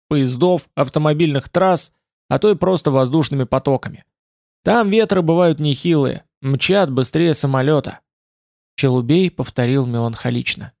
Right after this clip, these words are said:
«За неделю?» Куцардис спросил быстро:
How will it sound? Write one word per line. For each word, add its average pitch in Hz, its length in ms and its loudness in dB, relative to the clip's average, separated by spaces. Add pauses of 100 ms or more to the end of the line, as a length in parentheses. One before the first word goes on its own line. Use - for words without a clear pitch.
(640)
«За 120 260 -4
неделю?» 131 760 -2 (800)
Куцардис 123 520 -2
спросил 127 460 -4
быстро: - 420 -12